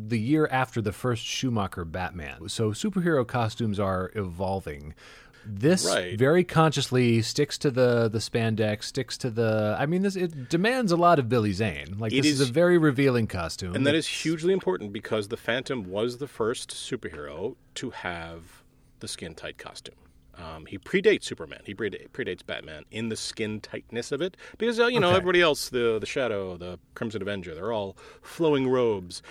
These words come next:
Speaker 1: Oh,
Speaker 2: He
Speaker 1: no,
Speaker 2: was
Speaker 1: the Shadow's in, like, a cloaked and, you know, he's
Speaker 2: Yeah, yeah.
Speaker 1: invisible. He could, that, that guy could have a giant gut. For all
Speaker 2: Does
Speaker 1: we
Speaker 2: it
Speaker 1: know.
Speaker 2: make any sense in the humidity of the,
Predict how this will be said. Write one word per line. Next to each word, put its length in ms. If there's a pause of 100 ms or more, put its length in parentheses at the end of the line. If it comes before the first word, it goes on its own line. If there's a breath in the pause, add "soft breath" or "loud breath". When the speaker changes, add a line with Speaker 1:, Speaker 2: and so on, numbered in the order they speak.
(140 loud breath)
Speaker 1:
Oh, 160
Speaker 2:
He 140
Speaker 1:
no, 80
Speaker 2:
was 140
Speaker 1:
the 60
Shadow's 520
in, 100
like, 180
a 160
cloaked 440
and, 260 (160)
you 80
know, 60
he's 160
Speaker 2:
Yeah, 60
yeah. 80
Speaker 1:
invisible. 360 (340)
He 100
could, 200
that, 200
that 120
guy 120
could 120
have 160
a 60
giant 320
gut. 220 (220)
For 100
all 40
Speaker 2:
Does 200
Speaker 1:
we 40
Speaker 2:
it 40
Speaker 1:
know. 60
Speaker 2:
make 200
any 140
sense 380
in 160
the 60
humidity 540
of 260
the, 440